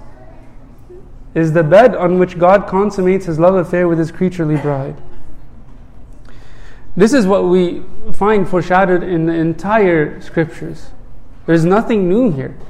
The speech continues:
And you probably find it more explicitly in the book of Hosea than anywhere else. You know about the prophet Hosea, right? And God comes to Hosea and he says, "Look,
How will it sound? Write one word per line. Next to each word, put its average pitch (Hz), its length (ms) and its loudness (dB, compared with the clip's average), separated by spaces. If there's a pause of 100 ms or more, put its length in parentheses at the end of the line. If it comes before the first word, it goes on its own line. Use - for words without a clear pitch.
(220)
And 170 80 2
you 190 80 6
probably 226 280 4
find 240 420 2
it 233 260 4 (680)
more 220 300 2
explicitly 240 1000 0 (800)
in 185 580 0
the 175 80 0
book 220 220 2
of 202 80 2
Hosea 196 420 4
than 185 200 0
anywhere 196 440 2
else. 139 460 -4 (600)
You 226 120 0
know 302 80 6
about 226 240 4
the 233 60 -2
prophet 208 380 2
Hosea, 156 380 2
right? 202 320 2 (920)
And 160 120 -2
God 226 280 4
comes 214 200 0
to 220 60 2
Hosea 202 240 4
and 220 80 2
he 214 80 0
says, 202 240 0
"Look, 202 420 2